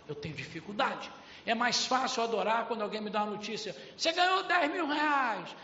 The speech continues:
a sua saúde está boa, uhul, aleluia." Mas quando o médico diz, "Tá lascado, tá ruim aqui, tá não sei o quê, você tá devendo cinco mil", é mais difícil.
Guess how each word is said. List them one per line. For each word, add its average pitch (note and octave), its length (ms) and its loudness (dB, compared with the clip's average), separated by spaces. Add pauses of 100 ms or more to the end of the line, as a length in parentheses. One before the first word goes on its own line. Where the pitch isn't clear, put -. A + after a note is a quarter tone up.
(200)
a C#4+ 80 2
sua E4 240 0
saúde F4+ 460 6
está F4 160 0
boa, C4+ 600 4 (160)
uhul, G4+ 320 4 (420)
aleluia." B3 440 -4 (240)
Mas G3+ 220 -2
quando D#4+ 420 0
o C#4 60 0
médico A#3+ 420 2
diz, G3 220 -4 (160)
"Tá - 160 2
lascado, A#3 760 4
tá C#4+ 240 4
ruim D#4 300 4
aqui, B3 360 0
tá C4+ 220 0
não C#4 140 0
sei F4+ 160 0
o - 40 -6
quê, A#3 160 -2
você G#3 160 -4
tá A#3+ 140 2
devendo C4 380 2
cinco A#3+ 340 -2
mil", C4 280 0 (280)
é C4+ 80 -2
mais C4 200 4
difícil. F4+ 540 4